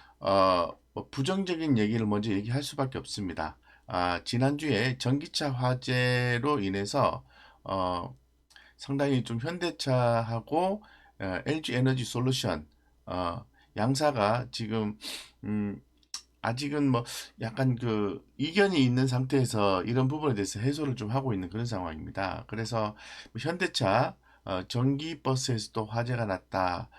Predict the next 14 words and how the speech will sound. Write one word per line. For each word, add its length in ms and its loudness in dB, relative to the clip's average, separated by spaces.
그 80 -8
전기차 540 0
안정성 680 -2
또다시 580 -2
도마 280 0
위에 80 -2
올랐다라고 640 -4
좀 260 -10
얘기를 240 -2
할 80 0
수 100 -6
있을 180 -6
것 100 -6
같고요. 440 -6